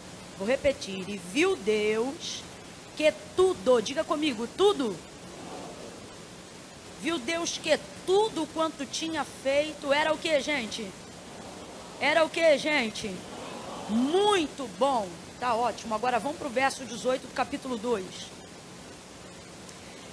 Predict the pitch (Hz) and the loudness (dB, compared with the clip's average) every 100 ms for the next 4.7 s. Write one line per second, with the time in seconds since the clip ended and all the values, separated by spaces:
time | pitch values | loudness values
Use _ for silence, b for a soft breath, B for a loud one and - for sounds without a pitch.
0 | - 349 311 440 - - 339 320 330 320 | 4 4 8 6 6 0 -2 -2 0 4
1 | 285 202 190 233 233 214 196 185 240 247 | 4 4 6 8 8 6 -2 -6 0 6
2 | 330 370 349 311 185 254 330 349 320 285 | 8 8 6 2 4 4 6 4 2 -2
3 | 240 254 302 302 262 233 233 - 220 269 | 0 4 6 6 2 0 -2 4 6 8
4 | 247 196 196 - - 233 202 | 6 2 0 0 4 4 4